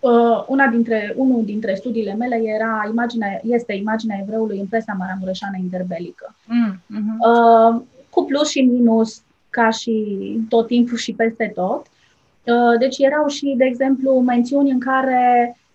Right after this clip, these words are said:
Speaker 1: uh, ungurii erau deosebit de blamați pentru faptul că nu au deschidere către limba română, către cultura
Speaker 2: Mhm.
Speaker 1: română și așa mai departe, spre deosebire de evrei care vorbesc mult mai bine limba română.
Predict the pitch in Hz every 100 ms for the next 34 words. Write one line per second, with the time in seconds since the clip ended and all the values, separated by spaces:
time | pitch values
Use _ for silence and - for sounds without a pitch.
0 | - 233 240 233 226 226 220 254 277 277
1 | 262 254 262 269 269 277 240 233 240 262
2 | 226 269 247 233 226 233 220 214 247 247
3 | 247 226 220 254 - 240 240 247 247 240
4 | 220 226 _ 240 220 226 214 226 226 226
5 | 214 208 196 190 190 208 269 269 254 233
6 | 233 226 226 220 214 208 208 - - -
7 | 220 202 - 226 226 - - 220 233 202
8 | 196 - 262 349 294 294 - _ _ -
9 | 427 453 - 247 302 302 233 220 196 226
10 | 294 226 254 262 247 254 285 269 262 254
11 | 226 240 240 349 453 349 226 233 220 220
12 | 226 214 202 196 190 170